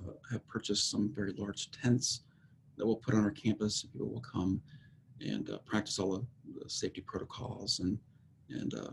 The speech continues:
limit the number of people. But we're gonna try to provide some, uh, experience, uh, every Sunday evening at five for people who, who want. Uh, I, I mentioned earlier polls, and we, we did a poll at Saint Andrew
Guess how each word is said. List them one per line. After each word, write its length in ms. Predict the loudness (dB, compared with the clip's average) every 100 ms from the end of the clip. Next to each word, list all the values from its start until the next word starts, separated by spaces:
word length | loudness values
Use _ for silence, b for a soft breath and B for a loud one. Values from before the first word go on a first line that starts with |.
| 2
limit 240 | 10 10 12
the 80 |
number 200 | 10 8
of 80 | 6
people. 340 | -2 -4 -2 2
But 160 | 2
we're 100 | 6
gonna 160 | 8 8
try 240 | 6 2
to 60 | 2
provide 400 | 0 -2 -2 0
some, 420 | 0 2 4 2 0 -14 -20 -20 -20 -20 -16
uh, 140 | -14 -12
experience, 1040 | -4 -4 0 2 4 6 4 4 2 2 -2
uh, 60 | -6 0
every 160 | 2
Sunday 320 | 4 2 2
evening 320 | 0 0 0 0
at 120 | -4
five 340 | -6 -6 -4 -10 -12
for 80 | -16
people 400 | -12 -8 -8 -6
who, 160 | -4 -4 -8 b b b b
who 120 | 0
want. 300 | 4 4 2 -2 -8
Uh, 60 | -8 -4
I, 100 | -4 2
I 40 |
mentioned 280 | 6 8 8
earlier 260 | 10 8 6 4
polls, 440 | 8 10 10 8
and 60 | 8
we, 200 | 8 6 b b b 6
we 80 | 10
did 120 | 12
a 40 |
poll 420 | 10 6 8 10 8
at 80 |
Saint 180 | 6 6
Andrew 440 | 6 6 4 4